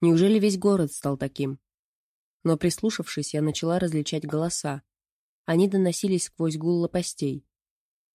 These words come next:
Перебивали друг друга, спорили или утешали. Негромкие, но где-то рядом. «Наш отряд», — сказал Мельтиар.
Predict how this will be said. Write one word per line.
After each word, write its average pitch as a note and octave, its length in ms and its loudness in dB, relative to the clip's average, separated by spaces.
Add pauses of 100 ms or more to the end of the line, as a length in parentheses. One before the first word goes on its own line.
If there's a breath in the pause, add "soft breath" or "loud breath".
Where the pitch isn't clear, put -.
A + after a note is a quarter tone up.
(260)
Перебивали E3+ 560 4
друг D#3 200 -2
друга, D3+ 280 -2
спорили E3+ 720 2
или D#3 160 0
утешали. D3 640 -2 (440)
Негромкие, F3 600 2
но D3 100 4
где-то E3 280 0
рядом. C#3 380 -2 (960)
«Наш D3+ 300 2
отряд», — D3+ 400 -2 (340)
сказал C#3 400 -4
Мельтиар. C#3 540 -8